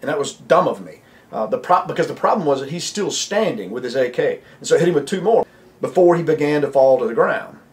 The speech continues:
And I, I couldn't believe it, but as I watched, he stood back up before he collapsed a second time, before his, uh, hydraulic fluid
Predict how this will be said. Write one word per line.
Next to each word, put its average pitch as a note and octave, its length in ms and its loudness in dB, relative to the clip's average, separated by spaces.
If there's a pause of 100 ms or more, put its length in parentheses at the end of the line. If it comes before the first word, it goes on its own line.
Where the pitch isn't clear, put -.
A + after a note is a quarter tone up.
(220)
And A2+ 140 -8
I, - 160 -10 (320)
I C3+ 60 -10
couldn't A3 180 2
believe F#3+ 200 6
it, C3 80 2
but D3+ 120 2
as D3+ 100 0
I E3 80 2
watched, A3 380 -2
he D3+ 80 -6
stood D3+ 400 -4
back G3 280 0
up - 360 -2 (180)
before D#3+ 320 0
he D#3 60 -2
collapsed D3+ 520 0
a A#2+ 120 -10
second A#2+ 400 -4
time, F#2+ 340 -8
before C3+ 560 4 (500)
his, C#3 520 -4 (260)
uh, G2+ 520 0
hydraulic C#3+ 600 0
fluid A#2+ 440 -2